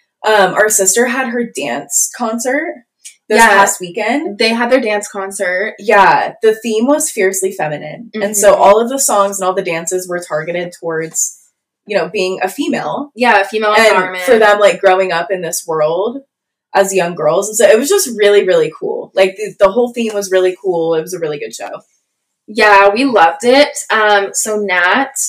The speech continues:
Speaker 2: they do hip hop, ballet, contemporary.
Speaker 1: Yeah.
Speaker 2: And so they were in four different dances,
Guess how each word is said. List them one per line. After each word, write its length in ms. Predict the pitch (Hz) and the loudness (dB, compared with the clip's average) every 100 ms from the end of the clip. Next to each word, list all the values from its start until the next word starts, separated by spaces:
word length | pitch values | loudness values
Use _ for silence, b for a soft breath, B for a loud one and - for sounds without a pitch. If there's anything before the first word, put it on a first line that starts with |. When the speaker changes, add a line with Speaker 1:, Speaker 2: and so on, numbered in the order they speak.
| - 202 | -8 0
Speaker 2:
they 140 | 202 202 | 2 2
do 320 | 214 202 196 - | 2 2 2 0
hip 160 | 285 285 | -4 -2
hop, 380 | 277 277 277 - _ _ _ _ | 0 2 0 -2 _ _ _ _
ballet, 600 | 240 240 220 208 208 202 | 2 4 6 6 4 2
contemporary. 1200 | 220 208 214 208 196 190 185 190 180 180 180 - _ _ | -4 -6 -6 -2 -2 -2 -2 -6 -6 -8 -10 -10 _ _
Speaker 1:
Yeah. 500 | 226 202 170 151 - - | -2 0 2 -2 -6 -2
Speaker 2:
And 360 | 233 226 214 208 | 0 0 0 -2
so 220 | 226 214 | -2 2
they 120 | 214 | 2
were 100 | 214 | 4
in 160 | 208 202 | 0 -2
four 220 | - 180 | -4 -4
different 280 | 214 294 247 | -4 -4 -2
dances, 920 | 196 190 202 - - 214 294 392 - | -2 -4 -8 -6 -4 -2 0 0 -2